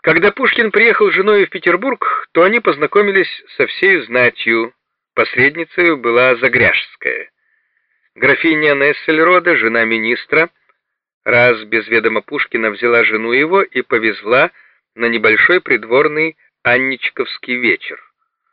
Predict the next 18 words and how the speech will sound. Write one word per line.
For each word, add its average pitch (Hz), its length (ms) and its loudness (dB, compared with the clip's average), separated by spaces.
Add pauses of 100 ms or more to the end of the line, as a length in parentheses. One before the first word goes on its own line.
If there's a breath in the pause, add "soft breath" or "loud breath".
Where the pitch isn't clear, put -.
(300)
Пушкину 156 380 -2
очень 147 220 -2
понравилась 147 580 0
императрица, 156 840 -4 (340)
но 98 120 -8
сам 117 260 0
Пушкин 113 400 -6
ужасно 143 480 0
был 143 160 -4
взбешён 123 560 0
этим, 82 340 -8 (240)
наговорил 127 400 0
грубостей 120 600 0
графине 101 580 -4 (280 soft breath)
и, 120 80 -2
между 131 260 -2
прочим, 151 300 0
сказал: 123 440 0